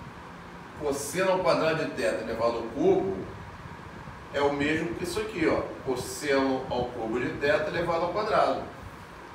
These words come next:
Só que cosseno ao cubo de teta, quem é? É seno de teta. Então isso é seno ao quadrado de teta.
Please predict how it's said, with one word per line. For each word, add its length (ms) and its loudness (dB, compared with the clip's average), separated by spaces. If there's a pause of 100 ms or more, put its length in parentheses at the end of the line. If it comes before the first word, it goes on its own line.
(640)
Só 280 6
que 180 2
cosseno 500 6
ao 140 6
cubo 280 0
de 120 4
teta, 640 4 (140)
quem 100 -2
é? 360 0 (120)
É 120 -2
seno 440 -2
de 140 -4
teta. 300 2 (800)
Então 200 -4
isso 200 0
é 60 2
seno 520 0 (240)
ao 160 0
quadrado 580 0
de 100 -4
teta. 280 -2